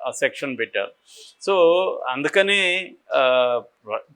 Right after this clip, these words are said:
ప్ర-, ఏ పొలిటికల్ పార్టీ ఉన్నా ఇవన్నీ చూసుకొని కోర్టుల్ని, న్యాయ వ్యవస్థని ఎలా మనం, ఆ, మానిప్యులేట్ చేయాలి అనేది ప్రతి ఒక్కరూ ఆలోచిస్తారు.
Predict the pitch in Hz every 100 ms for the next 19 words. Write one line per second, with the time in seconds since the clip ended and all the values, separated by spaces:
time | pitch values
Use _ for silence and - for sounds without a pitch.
0 | - 113 117 107 - 117 139 151 147 143
1 | 160 165 160 156 139 143 143 165 160 135
2 | 139 160 156 147 - 147 156 160 151 165
3 | 170 170 170 160 143 156 156 156 151 151
4 | 147 151 131 147 151 156 143 143 - _
5 | _ _ _ - 131 123 120 120 110 113
6 | 110 - _ _ - _ _ _ _ 131
7 | 127 139 151 151 143 143 - 143 139 135
8 | 139 143 139 156 220 - 147 135 135 160
9 | 170 151 160 160 135 - 110